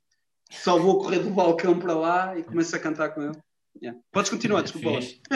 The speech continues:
Speaker 2: Não, não, tranquilo,
Speaker 1: É
Speaker 2: estás à
Speaker 1: cena.
Speaker 2: vontade,
Speaker 1: É
Speaker 2: tranquilo.
Speaker 1: cena. Por acaso,
Speaker 2: Não,
Speaker 1: curti
Speaker 2: tava,
Speaker 1: bué
Speaker 2: tava
Speaker 1: do Miguel Mendes. É muito fixe. Curto muito,
Speaker 2: Sim,
Speaker 1: curto
Speaker 2: sim,
Speaker 1: muito
Speaker 2: sim, sim,
Speaker 1: muito
Speaker 2: sim.
Speaker 1: dele.
Speaker 2: É muito fixe. E, hum, então eu estava a dizer, era eu, ele,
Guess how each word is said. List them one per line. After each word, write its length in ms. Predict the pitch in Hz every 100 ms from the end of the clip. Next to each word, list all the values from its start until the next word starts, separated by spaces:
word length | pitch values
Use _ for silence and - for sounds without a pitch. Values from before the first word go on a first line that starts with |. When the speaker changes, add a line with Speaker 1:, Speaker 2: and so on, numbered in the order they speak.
| 233 - 135
Speaker 2:
Não, 160 | 185
não, 200 | 170 196
tranquilo, 400 | 196 170 135 147
Speaker 1:
É 20 |
Speaker 2:
estás 220 | 160 156 160
à 40 |
Speaker 1:
cena. 140 | 165
Speaker 2:
vontade, 280 | 135 123 120
Speaker 1:
É 40 | -
Speaker 2:
tranquilo. 440 | 123 120 170 117
Speaker 1:
cena. 200 | 175 170
Por 140 | -
acaso, 200 | - 151 170
Speaker 2:
Não, 40 |
Speaker 1:
curti 140 | 175 165
Speaker 2:
tava, 120 | 160
Speaker 1:
bué 80 | 151
Speaker 2:
tava 260 | 151 147 143 -
Speaker 1:
do 60 |
Miguel 200 | 175 185
Mendes. 340 | 175 135 117 - -
É 80 |
muito 180 | 131 147
fixe. 280 | 147 123 - _ _
Curto 240 | 147 139 143
muito, 240 | 139 -
Speaker 2:
Sim, 140 | 135 147
Speaker 1:
curto 120 | 147
Speaker 2:
sim, 80 | 143
Speaker 1:
muito 120 | 143 -
Speaker 2:
sim, 160 | 131
sim, 160 | - 113
Speaker 1:
muito 160 | 117 -
Speaker 2:
sim. 160 | 139
Speaker 1:
dele. 160 | - - _ _ _ _ -
Speaker 2:
É 60 |
muito 220 | 101 107 -
fixe. 360 | 110 - - - _ _ _
E, 400 | - 120 123 123
hum, 640 | 123 123 120 120 117 113 - _ _ _ _ _
então 240 | 110 139 139
eu 60 |
estava 240 | 139 143 139
a 60 |
dizer, 420 | 135 131 120 131
era 180 | 123 123
eu, 240 | 151 170 156
ele, 440 | 185 185 190